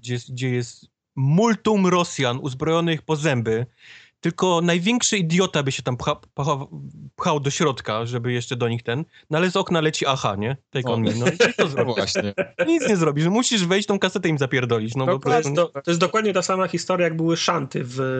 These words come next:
Speaker 3: w Ble-, w Ble-, w Black Flag. To były,
Speaker 2: Tak.
Speaker 3: to były naj-, najfajniejsze znajdźki, bo potem mogę sobie na tym, na okręcie po-,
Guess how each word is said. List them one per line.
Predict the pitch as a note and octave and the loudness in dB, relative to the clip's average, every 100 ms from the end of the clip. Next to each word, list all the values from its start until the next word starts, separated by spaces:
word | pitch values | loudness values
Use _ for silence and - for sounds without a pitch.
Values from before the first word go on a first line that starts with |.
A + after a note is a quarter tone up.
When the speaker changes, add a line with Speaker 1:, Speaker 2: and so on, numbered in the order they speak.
| C3 | -2
Speaker 3:
w | B2+ B2 | -4 -2
Ble-, | C3+ C3 C#3 | 0 0 0
w | B2+ | -4
Ble-, | B2+ C3+ C3+ C3+ | -2 0 2 0
w | B2+ | -2
Black | C3+ C3+ | -2 -2
Flag. | - A#3 B2 | -2 -4 -4
To | - | -4
były, | C#3+ D3+ D3+ D3 | -2 0 2 2
Speaker 2:
Tak. | D3 | 0
Speaker 3:
to | D#3+ | 2
były | E3 D#3 | 2 2
naj-, | D3+ D#3 C#3 | 0 0 0
najfajniejsze | D3 D3+ D3 E3 F3+ G3 F3+ | 0 0 0 0 0 0 0
znajdźki, | D#3+ D#3+ B2 A2 - B2+ | 2 2 0 -4 -8 -6
bo | |
potem | C3 D3+ D3+ | -4 -2 0
mogę | D3 B3+ | 0 -2
sobie | - D3 | -2 0
na | C#3+ C#3+ C#3+ | 0 0 -2
tym, | C#3 C3+ B2+ C3+ | -2 -2 -2 0
na | C3+ | 0
okręcie | C3+ - C#3+ B2+ | 0 0 0 0
po-, | C3+ C#3 C3 | -2 0 -2